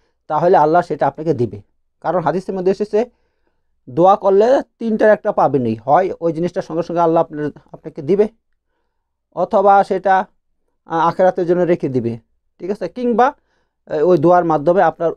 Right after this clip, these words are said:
উপর থেকে বা-, বালা মুসিবত, বিপদ আপদ দূর করে দিবে। তিনটার একটা হবেই, দোয়া করলে তিনটার একটা হবেই, হয় দুনিয়া পাবেন, হয় আখেরাতে পাবেন, না হয়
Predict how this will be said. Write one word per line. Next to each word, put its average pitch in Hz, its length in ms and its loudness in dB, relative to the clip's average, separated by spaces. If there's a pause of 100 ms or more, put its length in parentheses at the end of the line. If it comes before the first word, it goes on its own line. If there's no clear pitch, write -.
(120)
উপর 180 220 -8
থেকে 165 380 -4
বা-, 131 260 0
বালা 151 240 2
মুসিবত, 143 400 -2
বিপদ 143 320 -4
আপদ 147 200 -2
দূর 135 160 -2
করে 113 180 -12
দিবে। 107 300 -18
তিনটার 180 260 -4
একটা 175 260 -6
হবেই, 160 280 2
দোয়া 147 200 0
করলে 156 220 -6
তিনটার 180 340 -12
একটা 180 260 -8
হবেই, 120 260 -6
হয় 135 100 -2
দুনিয়া 165 300 -2
পাবেন, 190 300 -4
হয় 151 240 -12
আখেরাতে 196 340 -8
পাবেন, 214 260 -10
না 180 140 -2
হয় 214 160 -2